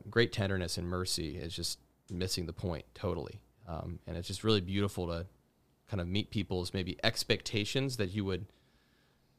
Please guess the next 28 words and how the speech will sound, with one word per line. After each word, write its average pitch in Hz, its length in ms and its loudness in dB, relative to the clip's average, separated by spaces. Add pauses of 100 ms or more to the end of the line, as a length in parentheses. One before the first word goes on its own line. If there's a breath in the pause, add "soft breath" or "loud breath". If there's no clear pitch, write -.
judge 160 520 12
or 120 100 8
condemn 120 600 6
or 107 100 6
remember 101 640 4
or 92 240 0
think 110 200 2
of 98 80 0
them 101 160 2
through 101 120 0
the 101 100 0
lens 101 220 2
of 101 60 -2
their 90 160 -2
sin, 104 380 0
for 113 120 2
you 110 100 6
to 113 80 2
just 104 240 -2 (640)
very 117 220 4
clearly 113 720 2 (160)
and, 87 400 -4
and 92 120 -4
visibly 92 640 0
respond, 92 720 -2
not 107 260 6
with 95 160 -4
that 87 280 -4